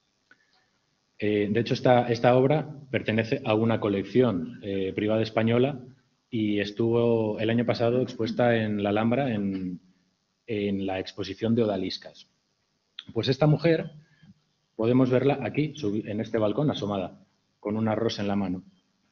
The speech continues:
Y aquí, a la izquierda, la vemos otra vez en la calle sentada con la rosa ya en el suelo, algo que puede ser muy simbolista de que posiblemente haya podido acabar su servicio. Y vemos en estas dos obras, vemos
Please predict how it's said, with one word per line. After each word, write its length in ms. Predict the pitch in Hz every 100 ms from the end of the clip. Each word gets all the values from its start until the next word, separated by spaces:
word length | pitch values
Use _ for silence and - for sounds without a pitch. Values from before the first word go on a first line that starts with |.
| _ _ _ _ _ - _ _ _ _
Y 140 | 101
aquí, 260 | 95 120 135
a 60 | 95
la 80 | 104
izquierda, 420 | - 127 131 156
la 140 | 104
vemos 280 | 110 110 -
otra 180 | 85 117
vez 200 | 135 98
en 80 | 92
la 100 | 87
calle 200 | 110 127
sentada 360 | 131 131 135
con 160 | 135 117
la 80 | 110
rosa 560 | 123 135 147 - - -
ya 140 | 120
en 60 | 120
el 100 | 104
suelo, 240 | 120 104
algo 120 | 113
que 80 | 117
puede 180 | 110 110
ser 140 | 113
muy 120 | 113 104
simbolista 440 | 107 101 104 113
de 80 | 98
que 160 | - - - _ _ _ _
posiblemente 480 | 110 - 127 123 117
haya 100 | 107
podido 180 | 110
acabar 240 | 104 101 101
su 120 | 98
servicio. 440 | 95 90 95 82 - _ _ _ _ _ -
Y 120 | 120
vemos 340 | 127 156 139 127
en 140 | 117
estas 240 | 123 120
dos 220 | 110 117 117
obras, 320 | 131 165 -
vemos 400 | 101 104 98 -